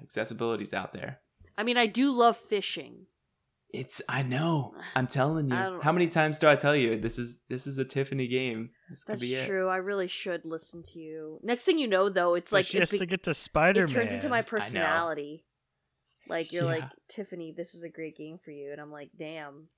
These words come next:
Speaker 2: you were right."
Speaker 1: You're, <laughs> you're
Speaker 2: <laughs>
Speaker 1: right. It was, it was right there all along.
Speaker 2: Yeah.
Speaker 3: Yeah, it started with Snap. Next is Dredge. You know, who knows if she'll ever get to Spider-Man two.
Speaker 1: Oh, she has to.
Speaker 2: Uh,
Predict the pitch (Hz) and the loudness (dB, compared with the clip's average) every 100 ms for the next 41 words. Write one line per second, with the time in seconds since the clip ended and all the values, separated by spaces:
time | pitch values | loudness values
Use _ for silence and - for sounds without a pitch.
0 | _ - 165 160 143 151 151 - _ _ | _ -14 -8 -6 -6 -6 -8 -10 _ _
1 | _ _ _ - 139 - 151 - 392 277 | _ _ _ 4 6 6 6 6 6 8
2 | - 123 135 - - - 120 104 - - | 4 2 -2 -4 -12 -8 -6 -6 -8 -6
3 | 131 123 - 127 123 131 120 113 117 123 | -2 -2 2 2 4 2 4 4 2 -2
4 | 113 214 247 208 190 185 - _ _ 240 | -4 -4 0 2 0 -8 -20 _ _ -12
5 | 123 117 - - 143 147 139 139 - - | -4 -4 -2 2 4 4 2 -2 -4 -4
6 | 123 131 143 _ _ _ - 113 117 - | -2 2 0 _ _ _ -20 -10 -6 -6
7 | 147 113 - 113 127 139 143 135 123 120 | -8 -10 -8 -4 -2 -2 -4 -12 -12 -10
8 | 117 117 117 113 - - - - 147 135 | -8 -8 -10 -14 -20 -20 -20 -10 -8 -4
9 | 131 131 120 127 117 139 135 107 110 - | -4 -6 -10 -8 -6 -6 -6 -10 -10 -12
10 | - 107 104 101 101 - 104 98 98 _ | -10 -12 -12 -12 -14 -14 -14 -14 -16 _
11 | _ _ _ _ _ _ _ - - - | _ _ _ _ _ _ _ -20 -16 -10
12 | - 104 - - - - - | -10 -10 -12 -12 -12 -14 -14